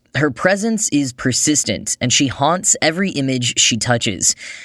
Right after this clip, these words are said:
Through some kind of emergent statistical accident, something about this woman is adjacent to extremely gory and macabre imagery in the distribution of the A I's world knowledge."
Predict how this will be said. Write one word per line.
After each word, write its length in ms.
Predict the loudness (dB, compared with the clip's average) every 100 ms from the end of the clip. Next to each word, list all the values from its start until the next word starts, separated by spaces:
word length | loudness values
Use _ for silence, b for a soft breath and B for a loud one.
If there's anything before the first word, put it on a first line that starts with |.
| B
Through 320 | -6 0 0 2
some 240 | 2 2
kind 240 | 0 0
of 100 | 0 0
emergent 540 | 0 0 0 0 -2
statistical 600 | -2 0 0 -2 0 0
accident, 560 | 2 0 0 0 0 0
something 400 | 2 2 2 0
about 280 | 2 2 2
this 180 | -2 0
woman 300 | 0 0 -2
is 320 | 0 -2 0
adjacent 720 | -2 0 2 2 0 -2 -2
to 220 | 0 0
extremely 800 | 2 2 2 2 0 0 0 -2 -2
gory 580 | 0 0 2 2 0
and 140 | 0 0
macabre 560 | -2 0 2 2 2
imagery 480 | 0 -2 0 0 -2
in 240 | -4 -2 0
the 80 | 0
distribution 680 | 0 -2 0 0 0 0
of 160 | 0 0
the 120 | 0
A 160 | 2 2
I's 260 | 0 0 0
world 340 | 0 0 -2
knowledge." 640 | 0 2 2 -2 -4 -4